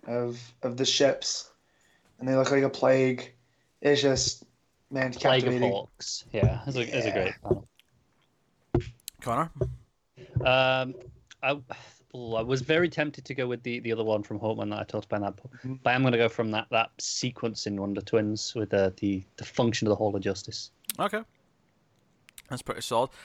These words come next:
Speaker 3: I have to give a, go with the last page of Superman. I, that, that, that, that, that reveal,
Speaker 1: Yeah.
Speaker 3: uh, made me go, "Holy shit." So, and not in a bad way like the Detective Comics <laughs> one did. So,
Speaker 1: True.
Speaker 3: so I'm, I'm giving it up to that Crime Syndicate reveal.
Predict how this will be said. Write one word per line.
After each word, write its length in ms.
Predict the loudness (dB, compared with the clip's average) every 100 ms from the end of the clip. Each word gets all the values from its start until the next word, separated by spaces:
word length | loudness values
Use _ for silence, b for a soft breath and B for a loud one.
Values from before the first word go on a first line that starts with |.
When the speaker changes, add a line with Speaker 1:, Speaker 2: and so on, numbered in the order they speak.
| B
Speaker 3:
I 80 | 6
have 140 | 6
to 60 | 4
give 160 | 0
a, 140 | 0 -4
go 120 | 0
with 80 | 2
the 60 |
last 200 | 4 2
page 180 | -2 -6
of 40 | -8
Superman. 420 | -8 -4 -4 0
I, 240 | 0 2 0
that, 160 | 0
that, 280 | 2 2 4
that, 180 | 2 2
that, 220 | 0 -2
that 220 | -2 -2
reveal, 340 | -2 -4 -2 4
Speaker 1:
Yeah. 220 | 6 6 2 -6
Speaker 3:
uh, 380 | -4 -2 -2 -4 -10 b b b
made 180 | -2 0
me 60 | 0
go, 160 | 0
"Holy 280 | 0 0 -2
shit." 360 | 0 0 0 -4
So, 320 | -4 -2 -4 b b
and 240 | 2 2 6
not 200 | 6 6
in 60 |
a 40 | 4
bad 300 | 6 4 2
way 120 | -2
like 160 | -2 -6
the 60 |
Detective 460 | -6 -4 -4 -4 -6
Comics 480 | -4 -4 -8 -10 -6 -8
<laughs> 160 | -8 -4
one 240 | -2 -2
did. 80 | -4 -12
So, 500 | -18 -18 -10 -4 -4 B B 0
Speaker 1:
True. 520 | 6 6 6 2 -10 _ _ _ -20 _ -12
Speaker 3:
so 240 | -4 0
I'm, 240 | 2 2 0
I'm 140 | -2
giving 180 | -2 -2
it 40 |
up 100 | -2 -2
to 80 |
that 120 | -4 -4
Crime 220 | -6 -6
Syndicate 380 | -8 -8 -8 -10
reveal. 340 | -8 -10